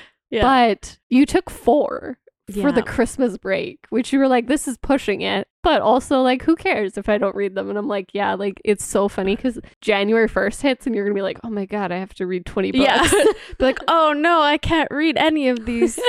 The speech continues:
Speaker 2: <laughs>
Speaker 1: What am I
Speaker 2: It's like
Speaker 1: gonna
Speaker 2: when
Speaker 1: do?"
Speaker 2: somebody asks for a recommendation for a book. I know Alex, like, our good friend Alex, she always says, like, every, like, she's never read a book before. Like, like,
Speaker 1: <laughs>
Speaker 2: like, when somebody asks for a specific book,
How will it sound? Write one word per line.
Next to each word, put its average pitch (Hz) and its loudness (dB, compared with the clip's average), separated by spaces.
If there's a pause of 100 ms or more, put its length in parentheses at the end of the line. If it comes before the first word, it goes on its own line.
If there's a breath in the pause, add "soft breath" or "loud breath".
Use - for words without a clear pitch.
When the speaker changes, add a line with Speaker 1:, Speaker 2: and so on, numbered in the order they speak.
Speaker 2:
<laughs> - -2
Speaker 1:
What 320 -2
am 277 -2
I 247 0
Speaker 2:
It's 254 -2
like 415 4
Speaker 1:
gonna 269 4
Speaker 2:
when 294 4
Speaker 1:
do?" 339 2
Speaker 2:
somebody 330 4
asks - -2
for 240 0 (100)
a 233 0
recommendation 220 0
for 226 -4
a 202 0
book. 185 0
I 220 2
know 233 2
Alex, 196 -6 (100)
like, 214 -8
our 196 -4
good 185 -6
friend 190 -6
Alex, 185 -10
she 214 -4
always 208 0
says, 202 -2 (180)
like, 214 -2 (240)
every, 190 0
like, 190 -4
she's 208 -6
never 175 -4
read 190 -4
a - -6
book - -10
before. - -10 (180)
Like, 233 0 (320 loud breath)
like, 262 0 (100)
Speaker 1:
<laughs> - -2
Speaker 2:
like, 254 0
when 269 4
somebody 262 2
asks 202 2
for 233 2
a 240 4
specific 214 -2
book, - 0